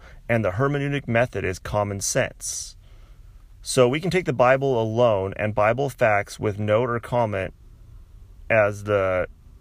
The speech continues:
uh, standard of faith. That's what somebody's saying. But if we dig into these views, right, what do you consider to be clear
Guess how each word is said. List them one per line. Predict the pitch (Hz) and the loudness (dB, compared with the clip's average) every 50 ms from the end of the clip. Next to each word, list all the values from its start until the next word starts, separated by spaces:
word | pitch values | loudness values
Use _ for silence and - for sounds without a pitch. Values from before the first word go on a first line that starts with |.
| - - - - - - - - - - - - - - - | -20 -20 -20 -20 -20 -20 -20 -20 -20 -20 -20 -20 -20 -10 -2
uh, | 101 104 101 95 95 92 92 95 | 2 2 2 4 2 2 0 -2
standard | - - - 107 104 104 101 101 98 98 | -4 -4 -2 0 0 0 0 -2 -4 -4
of | 95 - | -4 -4
faith. | - - 78 57 - - | -4 -4 -4 -4 -6 -6
That's | - 98 - - | -6 -6 -6 -4
what | - - 60 - - | -4 -4 -4 -4 -6
somebody's | - 98 95 - - 92 - | -8 -8 -8 -8 -10 -10 -8
saying. | - - - - - - - - - - - - - - - - - | -8 -8 -8 -10 -12 -16 -18 -20 -20 -20 -20 -18 -18 -18 -14 -4 0
But | - 131 | 4 4
if | 139 - | 4 4
we | 156 143 | 2 2
dig | 127 175 190 180 | 4 4 4 4
into | 180 175 156 135 139 | 2 0 0 0 -2
these | 120 120 120 117 113 107 104 - - - - - | -2 0 0 0 -2 -2 -4 -8 -14 -16 -16 -12
views, | 107 101 95 104 113 127 139 123 101 92 90 92 95 104 | -10 -6 -4 0 0 2 2 2 2 0 -2 -4 -4 -4
right, | 92 95 92 87 90 101 120 - - - - - - - - - - - - - | 0 2 2 2 2 2 -2 -4 -10 -18 -20 -20 -20 -20 -20 -20 -20 -20 -14 -4
what | - 110 127 147 156 | 2 6 6 6 6
do | 165 | 4
you | 175 170 160 | 0 -2 -2
consider | - - 143 127 - - - 139 135 120 113 110 110 - - - - - - | 0 0 0 0 0 2 2 2 4 4 4 2 2 0 -4 -16 -14 -8 -6
to | 110 | -4
be | 110 113 104 - - | -4 -4 -4 -6 -8
clear | - - - - 151 156 139 110 95 92 98 113 139 | -12 -12 -6 -4 -2 0 0 2 2 2 0 -2 -4